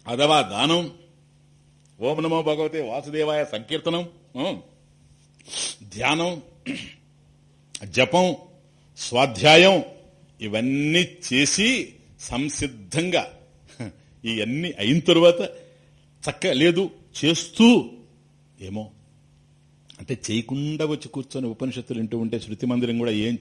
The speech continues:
చేయలేదు. అర్థమవుతుంది? అందువల్ల నిరంతరం చేయాలి, నిరంతరం ధ్యానం, నిరంతరం జపం, పూజ,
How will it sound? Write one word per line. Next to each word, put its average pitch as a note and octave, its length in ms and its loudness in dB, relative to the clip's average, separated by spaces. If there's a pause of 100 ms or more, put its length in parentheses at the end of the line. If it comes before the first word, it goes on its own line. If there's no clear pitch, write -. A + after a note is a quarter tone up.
చేయలేదు. A2 240 -6 (1400)
అర్థమవుతుంది? A2 640 -4 (220)
అందువల్ల G#2 360 -4
నిరంతరం A2+ 680 -4 (100)
చేయాలి, F#2 280 -6 (420)
నిరంతరం A#2+ 640 -2
ధ్యానం, G2 280 -6 (320)
నిరంతరం A#2 680 -4
జపం, G2+ 320 0 (540)
పూజ, C3 200 2